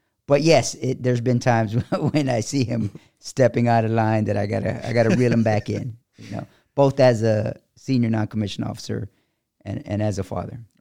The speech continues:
Speaker 1: So
Speaker 2: Right.
Speaker 1: that's, that's been great. That's been an awesome part about, uh, being able to serve with my son. And, uh, and I've been in the Army for twenty-seven years. And, and, you know, if you would have told me ten years ago that I'd,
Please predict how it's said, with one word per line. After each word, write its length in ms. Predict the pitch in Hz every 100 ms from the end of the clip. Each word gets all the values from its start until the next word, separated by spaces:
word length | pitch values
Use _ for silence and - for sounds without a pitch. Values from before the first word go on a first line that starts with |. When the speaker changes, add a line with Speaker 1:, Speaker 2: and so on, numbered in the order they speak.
| 110
Speaker 1:
So 120 | 101
Speaker 2:
Right. 200 | 107 -
Speaker 1:
that's, 180 | 107 - _
that's 180 | 139 135
been 200 | 143 117
great. 240 | 101 87
That's 160 | 113 -
been 160 | 110
an 100 | 107
awesome 340 | 95 107 - 107
part 240 | 107 104
about, 380 | 98 98 98 - _ _ _ _ 98
uh, 160 | 95
being 280 | 95 107 104
able 160 | 101 98
to 60 |
serve 320 | - 107 98
with 120 | 92 -
my 120 | 101
son. 520 | - 110 98 107 98 - _ _ _ -
And, 240 | 95 95
uh, 220 | 95 95 -
and 80 | 110
I've 120 | 113
been 60 | 123
in 40 |
the 40 | 120
Army 160 | 120
for 100 | 117
twenty-seven 540 | 120 131 123 - 120 113
years. 300 | 117 110 101
And, 140 | 107
and, 280 | 104 104 - _ _
you 120 | -
know, 100 | 104
if 100 | 98
you 80 | 123
would 60 | 113
have 60 | 98
told 220 | 113 107
me 300 | 107 101 95 _ _ _ _
ten 220 | 131 117
years 200 | 113 107
ago 220 | 104 101
that 160 | 95 98
I'd, 200 | 101 98